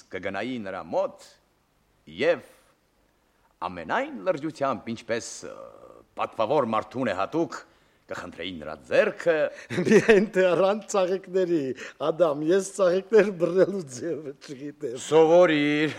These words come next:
Speaker 1: <laughs> սովորիր, քո ճակատին խաչ կա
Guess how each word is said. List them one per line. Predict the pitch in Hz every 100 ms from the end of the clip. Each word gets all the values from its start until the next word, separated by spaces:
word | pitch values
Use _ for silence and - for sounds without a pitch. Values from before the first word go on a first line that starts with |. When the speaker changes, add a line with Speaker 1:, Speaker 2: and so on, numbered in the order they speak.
| 180 156
Speaker 1:
<laughs> | 170 -
սովորիր, | 160 156 185 160 131 143 170 - _ _ _ _ -
քո | 90
ճակատին | 98 90 87 90 87
խաչ | - 95 -
կա | - 60